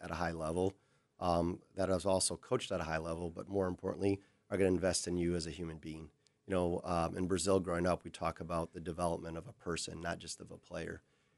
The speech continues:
And as a program, my job and my goal is to develop the whole being. And soccer is a big piece to that. So I think when they come in here, they're not gonna just grow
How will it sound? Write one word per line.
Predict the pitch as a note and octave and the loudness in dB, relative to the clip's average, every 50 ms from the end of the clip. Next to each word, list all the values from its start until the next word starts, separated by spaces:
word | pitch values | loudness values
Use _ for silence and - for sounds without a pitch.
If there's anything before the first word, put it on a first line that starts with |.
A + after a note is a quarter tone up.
| _ - | _ -4
And | - G2 F#2+ | 0 4 6
as | F#2+ F#2+ F2+ | 6 6 6
a | G2 F#2+ F2+ F#2 - - | 6 4 4 4 2 -2
program, | - A#2 A2+ G#2+ G2+ F#2 E2+ E2+ | 4 6 6 6 6 4 4 4
my | F2 E2+ F#2 | 4 2 2
job | F2+ E2 F#2 E2+ F2 E2+ | 2 0 0 0 0 0
and | E2 E2+ | 0 -2
my | E2+ E2+ | -2 -2
goal | E2 D2+ E2+ E2 E2+ | -2 -2 -6 -8 -8
is | E2 - - | -8 -8 -8
to | - F2 | -10 -10
develop | E2+ E2+ D#2+ E2+ E2 D#2+ - - | -8 -6 -4 -4 -4 -4 -6 -8
the | - | -14
whole | D#2+ E2+ D#2+ D#2+ | -10 -10 -10 -10
being. | E2 E2+ E2 E2 E2 E2 D#2 D2 _ _ _ _ _ _ _ | -8 -10 -10 -10 -10 -10 -12 -14 _ _ _ _ _ _ _
And | - F#2 | -8 -4
soccer | - - F#2+ F#2 F2+ - F2 | 2 6 6 6 6 4 0
is | D#2 | -4
a | D#2+ D#2+ | -4 -4
big | E2+ E2 - | -6 -8 -10
piece | - - F2+ E2+ - | -8 -10 -8 -6 -6
to | - E2 | -6 -6
that. | E2+ F2 E2+ E2+ - - | -6 -6 -6 -6 -4 -2
So | - | -2
I | F#2+ | 0
think | - A#2+ A#2 A#2 | 0 0 2 4
when | A2+ G#2 | 4 4
they | G2 F2+ | 4 2
come | - - G2+ G2+ | 2 2 2 2
in | F2+ E2+ | 2 2
here, | F2 F2+ F2+ E2+ | 0 0 0 0
they're | F2+ F2+ | 0 2
not | F#2+ G2+ G2+ G2+ | 2 2 2 2
gonna | - F2+ F2+ | -2 -6 -6
just | E2 F2+ E2+ - - - | -6 -6 -6 -8 -6 -4
grow | - F#2 F2 F2+ F2+ F2 | 0 2 4 4 4 2